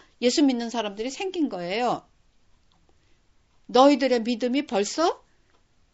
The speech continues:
지금 있기 때문에 내가 그것 때문에 하나님한테 감사한다. 너희 믿음이 온 세상에 전파돼 있다. 소문이 나 있다.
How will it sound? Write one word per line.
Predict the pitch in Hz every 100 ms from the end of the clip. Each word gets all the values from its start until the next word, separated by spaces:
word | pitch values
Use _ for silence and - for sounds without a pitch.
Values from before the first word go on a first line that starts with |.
| _ _ _ _ _ -
지금 | - 208 339 539 _ _ _ _ -
있기 | 311 311 349 -
때문에 | 233 202 214 302 214 - _ -
내가 | 202 202 302 440 _ _ -
그것 | 262 330 339
때문에 | 262 262
하나님한테 | 302 349 311 247 214 202 - 269 277 - _ _ _ -
감사한다. | - 262 269 247 196 - - _
너희 | 214 277 277
믿음이 | 240 220 220 233
온 | 240 277 302
세상에 | 302 254 226 254
전파돼 | 254 233 254 226
있다. | 202 - 220
소문이 | - 339 294 294 262
나 | 165
있다. | 226 254 -